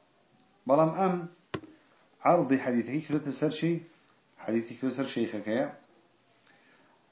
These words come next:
ومناولة، يعني بطريق مناولة، يعني ناوله الكتاب وأجازه، ناوله الكتاب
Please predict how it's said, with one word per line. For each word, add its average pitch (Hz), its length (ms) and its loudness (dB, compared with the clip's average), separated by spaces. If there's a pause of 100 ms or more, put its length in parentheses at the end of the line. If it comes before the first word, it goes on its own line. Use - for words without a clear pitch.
(180)
ومناولة، 160 1120 4 (580)
يعني 131 260 2
بطريق 131 460 0
مناولة، 120 760 0 (920)
يعني 131 520 2 (100)
ناوله 131 920 4 (540)
الكتاب 131 880 0 (440)
وأجازه، 117 680 2 (1300)
ناوله 127 480 2
الكتاب 139 640 0